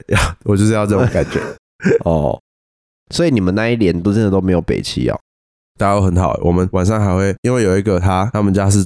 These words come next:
Speaker 1: 做那种零食的，那个叫什么，帮忙做零食的哦，那叫什么，代工厂。
Speaker 2: 吃的那个零食。
Speaker 1: 零食，对，
Speaker 2: 哦。
Speaker 1: 然后他每次都会带零食进来，我们晚上都会窝在他床那边，大家在那边开始吃。
Speaker 2: 已经熄灯了。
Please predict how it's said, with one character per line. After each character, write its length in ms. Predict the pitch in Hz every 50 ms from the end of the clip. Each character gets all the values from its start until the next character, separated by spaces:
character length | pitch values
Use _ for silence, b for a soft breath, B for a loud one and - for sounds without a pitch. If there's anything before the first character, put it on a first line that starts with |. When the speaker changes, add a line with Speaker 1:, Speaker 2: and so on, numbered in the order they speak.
| -
Speaker 1:
做 200 | - - 101 92
那 160 | 87 87 87
种 180 | 85 90 71 55 -
零 220 | 82 87 80 90 101
食 360 | 104 - - - 71 60 57
的， 680 | - 73 65 58 57 50 - - - 50 50 50 - -
那 80 | 90
个 100 | 85 82
叫 160 | 80 85 82 82
什 120 | 90 -
么， 120 | - - -
帮 140 | - 117 117
忙 200 | 120 113 101 98
做 240 | - - 113 101 90
零 200 | 85 80 78 87
食 180 | 87 - - - 65
的 80 | 65 -
哦， 60 | - - _ _ _ _
那 100 | - 95
叫 60 | 90 87
什 60 | 90
么， 80 | - -
代 200 | - 113 101 92
工 240 | - 90 90 92 95
厂。 180 | - 104 - - - _ _ _ _ _ _ _ _
Speaker 2:
吃 260 | - - - - 113
的 100 | 107 104
那 120 | 90 92 95
个 100 | 87 80
零 100 | 78 71
食。 140 | 90 90 90
Speaker 1:
零 100 | 98 104
食， 220 | 104 - - - - _ _
对， 160 | - 87 82
Speaker 2:
哦。 40 | 76 85
Speaker 1:
然 100 | 87 90
后 100 | 95 101 101 _ _ _ _ -
他 180 | 101 101 107 -
每 120 | 98 90
次 140 | 80 - 98
都 60 | 95
会 80 | 92 92
带 180 | 85 95 87 80
零 180 | 82 80 76
食 160 | 76 - -
进 100 | 78 82
来， 60 | 73 76
我 60 | 80
们 120 | 80 80
晚 140 | 82 82 71
上 180 | 92 98 90 87
都 100 | 87 87
会 100 | 85 85 - _ _ _ _ _ - 107
窝 180 | 98 92 87
在 140 | 85 90 85
他 280 | 85 87 82 82 73 - -
床 180 | - - - - -
那 80 | 78
边， 140 | 71 62 78
大 120 | 78 80
家 60 | 73 67
在 80 | 78 78
那 40 |
边 160 | 65 64 64 78
开 160 | - 95 80
始 80 | -
吃。 360 | - - - - - - - - 98 - -
Speaker 2:
已 100 | 104 101
经 140 | 110 135 151
熄 220 | 147 - 104 107
灯 220 | 120 131 127 135
了。 120 | 139 123